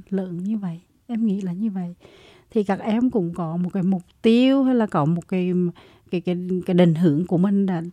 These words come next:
tính ra trước rồi. Thì đó là một cái điều tự nhiên mình thấy. Nhưng mà có một số em á thì, à, trong một cái gia đình rất là khó khăn, đôi khi còn muộn vào những cái trường lớn thì cũng, cũng không, không phải là chuyện dễ. Nó đòi hỏi phải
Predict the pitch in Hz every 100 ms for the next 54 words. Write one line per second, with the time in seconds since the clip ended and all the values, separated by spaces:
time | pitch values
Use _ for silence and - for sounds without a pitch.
0 | - 151 170 220 202 175 190 185 170 -
1 | _ _ - 175 165 160 185 180 175 180
2 | 202 202 202 196 202 226 214 185 180 151
3 | 156 - - - - _ 240 240 208 202
4 | 196 - _ - 175 170 165 - 190 139
5 | 110 247 196 214 226 220 190 185 185 175
6 | 170 165 - - - - _ - 202 214
7 | 185 175 208 202 175 196 202 - 160 151
8 | - 175 208 - _ _ 190 196 214 208
9 | 190 170 160 127 151 180 170 156 165 180
10 | 170 170 170 160 143 180 180 180 170 160
11 | 156 _ - _ 151 135 165 - 196 -
12 | 202 196 143 143 180 143 165 143 165 185
13 | - - - - _ 233 208 180 190 151
14 | 151